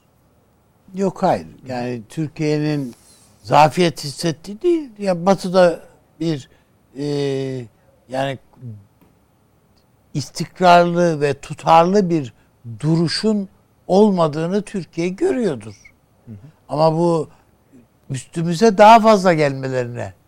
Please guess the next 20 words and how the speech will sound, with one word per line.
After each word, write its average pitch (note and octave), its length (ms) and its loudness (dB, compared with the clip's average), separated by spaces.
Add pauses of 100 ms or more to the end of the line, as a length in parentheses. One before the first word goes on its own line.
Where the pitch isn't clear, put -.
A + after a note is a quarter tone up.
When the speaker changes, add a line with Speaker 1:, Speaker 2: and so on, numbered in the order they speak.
(640)
Speaker 1:
yol B2+ 160 -6
açtı. A#2+ 380 -6 (340)
Yani C3+ 460 0 (520)
Türkiye'den D#3 800 0 (340)
Fransa'nın D#3+ 600 4
taleplerine C#3+ 720 -4
bir D#3 160 -6
bakın. C#3+ 300 -6 (760)
Burada E3 200 -4
hiçbir D#3+ 540 -6 (300)
iler D#3 320 0
tutar D#3 340 -2
bir C#3 60 -14
taraf D3+ 380 -6
var - 140 -12
mı C#3 180 -20
yani? A2+ 220 -20 (360)
Siyaseten C3+ 680 -8 (340)
tutarlı C#3 540 -4
bir C3 220 -14